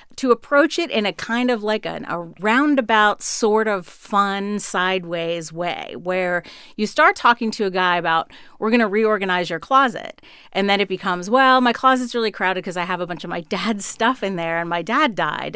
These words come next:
And so then you talk to the guy about the fact that his dad died and what's his relationship with that.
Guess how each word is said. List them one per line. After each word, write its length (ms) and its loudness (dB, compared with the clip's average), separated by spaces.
And 160 -2
so 140 6
then 280 4
you 120 2
talk 300 0
to 120 -6
the 80 -4
guy 200 -4
about 220 -4
the 80 -8
fact 280 -10
that 80 -14
his 160 -2
dad 260 -2
died 320 0
and 100 -8
what's 220 -4
his 140 -12
relationship 600 -6
with 200 -12
that. 500 0